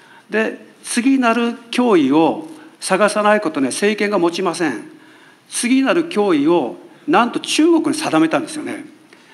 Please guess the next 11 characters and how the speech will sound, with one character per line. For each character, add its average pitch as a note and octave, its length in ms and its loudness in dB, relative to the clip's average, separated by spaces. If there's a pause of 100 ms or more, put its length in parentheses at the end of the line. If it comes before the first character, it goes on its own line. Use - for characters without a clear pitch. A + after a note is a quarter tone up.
(500)
中 B3 340 0
東 A#3+ 200 4
か G#3 100 2
ら G3 60 2
は、 G3+ 400 2
中 A3 160 -2
東 G#3+ 140 0
は - 180 2
諦 D#3+ 200 0
め C3+ 100 0
る。 - 80 -16